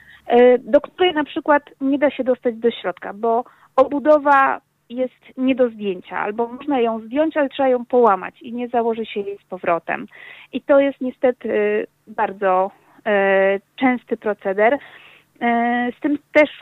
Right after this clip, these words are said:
Unia trochę walczy. Także ja myślę, że pójdziemy trochę w inną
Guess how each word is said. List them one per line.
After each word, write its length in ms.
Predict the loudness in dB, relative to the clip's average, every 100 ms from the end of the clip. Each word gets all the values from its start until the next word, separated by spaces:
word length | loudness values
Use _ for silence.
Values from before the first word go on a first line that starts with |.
| -4
Unia 520 | 0 0 2 0 -2 -8 _ _
trochę 240 | -4 0 2
walczy. 300 | 2 0 -2
Także 240 | -2 0
ja 180 | 4 4
myślę, 320 | 4 -2 -4
że 100 | -4
pójdziemy 500 | -4 -6 -2 0 0
trochę 460 | 0 -2 2 4 2 0 _ _ _ -10
w 40 |
inną 360 | -4 -2 0 -2